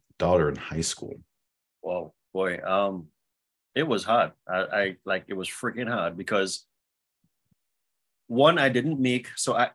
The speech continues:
Speaker 2: first and foremost, I didn't really have an, a, a reason to leave the job that I was in, right? Um,
Speaker 1: Mm.
Speaker 2: things were going really well. I mean, it was, it was, I didn't have a reason to leave.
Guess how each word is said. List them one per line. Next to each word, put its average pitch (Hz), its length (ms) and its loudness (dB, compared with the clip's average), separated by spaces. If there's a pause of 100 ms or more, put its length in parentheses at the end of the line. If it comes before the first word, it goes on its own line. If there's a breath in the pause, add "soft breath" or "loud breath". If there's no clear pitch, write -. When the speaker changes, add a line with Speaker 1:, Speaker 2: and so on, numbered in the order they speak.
(120)
Speaker 2:
first 160 220 -2
and 160 120 -4
foremost, 110 280 -2
I 110 80 2
didn't 127 200 0
really 120 260 0
have 120 220 0
an, 101 280 -4 (100)
a, 98 100 -2 (100)
a 101 80 -2
reason 104 500 -4
to 127 120 -4
leave 98 260 -6
the 95 60 -16
job 87 220 -4
that 87 100 -8
I 85 40 -4
was 85 240 -10 (400)
in, 87 140 -10
right? 123 240 -6 (220)
Um, 87 220 -4
Speaker 1:
Mm. 82 60 -2
Speaker 2:
things 113 200 -2
were 110 80 -6
going 104 220 0
really 110 240 0
well. 127 540 2
I 92 60 -6
mean, 95 300 -10 (120)
it - 60 -6
was, 165 160 -2
it 170 60 0
was, 156 180 -6 (160)
I 117 60 2
didn't 160 160 0
have 147 120 2
a 135 40 0
reason 104 260 -4
to 113 80 -8
leave. 87 220 -8